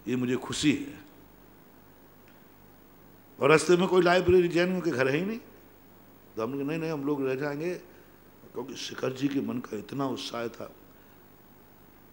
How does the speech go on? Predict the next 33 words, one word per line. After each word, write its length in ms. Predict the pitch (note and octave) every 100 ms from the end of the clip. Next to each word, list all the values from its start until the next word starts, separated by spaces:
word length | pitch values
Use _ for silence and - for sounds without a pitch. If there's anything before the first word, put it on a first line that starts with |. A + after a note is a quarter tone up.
| -
हम 180 | - B2+
लोग 140 | C#3+ C#3+
सब 320 | - - -
थक 100 | D#3+ D#3
चुके 300 | - D3 C#3
थे, 140 | - - - - - - - - - - -
पूरे 260 | F#3 B3 B3
थक 220 | D#3 D#3
चुके 260 | - D#3
थे, 280 | C#3+ - - - - - - - - - - - - - - - - - - -
कहीं 280 | E3+ G#3+ A3+
से 160 | - A3
कुछ 360 | - G#3 -
भी 120 | E3+
उम्मीद 280 | G3 F3 E3+
नहीं 160 | E3 D#3+
थी, 60 | D3
क्योंकि 580 | C#3 F3 F3+ F#3 D3 - - - -
मुक्तागिरी 580 | D3 F#3 - B3 A#3+ B3
से 120 | A3+
खजरा 320 | G#3 G3 F#3+
हो 120 | F#3+ F3+
गए 140 | F3+
थे 120 | F3+
डायरेक्ट। 500 | D3+ D3 D3+ - - - - - - - - -
पैरों 240 | C3 D#3+
की 120 | D#3
हालत, 280 | C#3 C#3+ F3
खून 340 | - - D3+ D3
बहता 300 | C#3 C#3+ C#3+
था 100 | C#3
पैरों 300 | C#3 A#2 A2
से। 160 | -